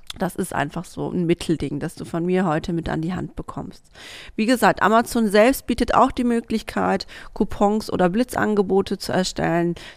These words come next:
Diese können dann auch eben dazu beitragen,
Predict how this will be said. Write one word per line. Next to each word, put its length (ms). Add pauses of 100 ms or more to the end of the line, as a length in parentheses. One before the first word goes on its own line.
Diese 220
können 240
dann 140
auch 260
eben 220
dazu 260
beitragen, 840